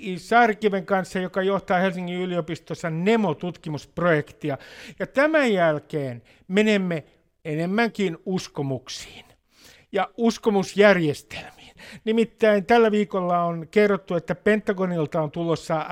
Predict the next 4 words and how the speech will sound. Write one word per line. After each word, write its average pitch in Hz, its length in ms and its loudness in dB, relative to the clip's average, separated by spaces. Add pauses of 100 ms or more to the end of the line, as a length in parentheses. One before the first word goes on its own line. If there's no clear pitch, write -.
(120)
raportti 170 800 0
ufoista. 143 720 -6 (800)
Keskustelen, 196 1000 -2
äh, 160 480 0